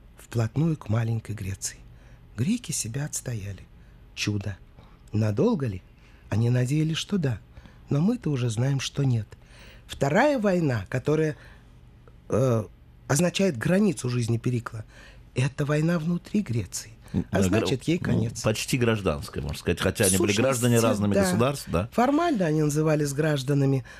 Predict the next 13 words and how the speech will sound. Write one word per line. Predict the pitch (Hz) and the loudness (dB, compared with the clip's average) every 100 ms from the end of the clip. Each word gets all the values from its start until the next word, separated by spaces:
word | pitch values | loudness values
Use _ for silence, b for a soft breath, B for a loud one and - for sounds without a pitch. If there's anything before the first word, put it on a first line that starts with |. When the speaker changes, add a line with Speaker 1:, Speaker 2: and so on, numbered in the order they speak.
| B | B
Speaker 1:
других | 143 156 277 277 | -2 0 0 -2
государств, | 247 - 220 196 190 - | -2 0 2 2 0 -2
но | 160 | 0
это | 160 151 | 0 0
война | 147 147 143 | 0 2 2
греков | 127 170 269 - 226 - - b b b | 2 2 0 -2 -8 -8 -20 b b b
против | - 262 - 170 147 | 0 0 0 -8 -4
греков. | 117 120 - 120 - - B B | -2 -2 -4 -12 -14 -20 B B
Два | - 196 285 | 0 2 2
лидера, | 160 151 139 143 139 - - | 0 -4 -4 -6 -8 -12 -4
Афины | - 123 220 247 226 220 | -2 0 0 2 0 -2
и | |
Спарта. | - - 117 113 - 127 | -8 -6 -4 -4 -6 -12